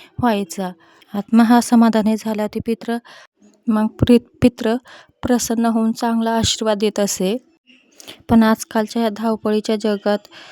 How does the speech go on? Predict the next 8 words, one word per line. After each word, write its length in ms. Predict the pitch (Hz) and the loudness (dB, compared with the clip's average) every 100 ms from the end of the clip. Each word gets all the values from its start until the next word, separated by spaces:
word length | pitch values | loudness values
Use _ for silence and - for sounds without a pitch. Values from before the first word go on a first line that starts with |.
| - - | -12 -10
आपण 240 | - 220 | -4 -4
श्राद्ध 400 | 220 247 214 214 | -2 -2 0 -2
कर्म 320 | 214 226 220 | -2 -2 0
कर-, 300 | 214 226 214 214 | 0 -2 -2 -2
करतच 440 | 226 220 208 220 - | 0 0 -2 -4 -2
नाही, 300 | 208 208 214 | -2 -2 -2
आपण 380 | 214 220 226 269 - - - | -2 -2 -2 -4 -6 -20 -4
लगेच 400 | 220 214 233 233 | -2 2 0 0